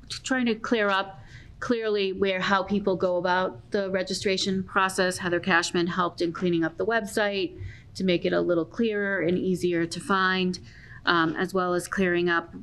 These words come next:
you know, what are the really specific things, um, that folks need in order to register, um, and just trying to get the word out for folks to make sure if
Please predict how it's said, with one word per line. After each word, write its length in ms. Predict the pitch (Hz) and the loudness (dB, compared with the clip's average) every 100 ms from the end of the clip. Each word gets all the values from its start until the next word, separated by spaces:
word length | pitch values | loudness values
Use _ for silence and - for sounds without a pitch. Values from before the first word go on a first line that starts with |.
| 220 | -4
you 120 | 196 | 0
know, 120 | 170 | 0
what 280 | 165 185 185 | 0 -2 0
are 120 | 185 | -2
the 180 | 185 180 | -2 -2
really 240 | 180 175 170 | 0 0 -2
specific 600 | - 170 180 170 175 - | -4 -6 -4 -2 -4 -2
things, 500 | 175 170 170 165 - - - - | -2 0 -2 -4 -10 -20 -20 -10
um, 180 | - 170 | -2 0
that 200 | 165 - | 0 0
folks 280 | 165 156 - | -2 -2 -4
need 260 | 190 196 196 | 0 2 2
in 100 | 190 | 0
order 240 | 190 185 | 0 0
to 100 | 185 | 0
register, 760 | 180 175 175 - 180 175 170 - - - - | 0 -2 -4 -2 0 0 -2 -6 -20 -8 -2
um, 420 | 170 170 165 - | 0 2 0 -2
and 440 | 170 170 165 165 - | -2 -2 0 -2 -2
just 240 | 170 160 | -4 -2
trying 280 | - 175 170 | 0 0 0
to 120 | 180 | -2
get 220 | 165 175 175 | 0 -2 0
the 80 | |
word 260 | 170 170 170 | -2 0 0
out 380 | 165 175 - - | 0 0 -6 -6
for 140 | 170 | -4
folks 360 | 165 160 160 - | -2 -2 -4 -8
to 360 | - 160 160 - | -2 -2 -2 -2
make 220 | 180 180 | -2 0
sure 400 | - 180 170 170 | -2 0 0 -2
if 420 | - 170 165 | 0 0 0